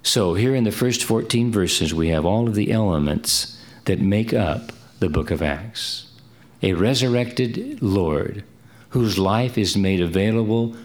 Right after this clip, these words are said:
through the power of the Spirit, and who will come again in power and great glory, but with whom we are yet in instant communication by means of the miracle of prayer.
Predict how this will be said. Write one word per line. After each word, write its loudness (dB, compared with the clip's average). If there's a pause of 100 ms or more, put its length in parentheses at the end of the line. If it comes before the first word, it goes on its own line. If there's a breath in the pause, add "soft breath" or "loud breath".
through -2
the 2
power 0 (220 loud breath)
of -2
the 0
Spirit, -4 (480 loud breath)
and 2
who 2
will 2
come 0
again 0
in 0
power 0 (280 loud breath)
and 2
great 2
glory, 0 (320 loud breath)
but 2
with 0
whom 2
we 2
are 2
yet 2
in 0
instant 0
communication 0 (320 loud breath)
by 2
means 2
of 0
the 2
miracle 0
of -4
prayer. -8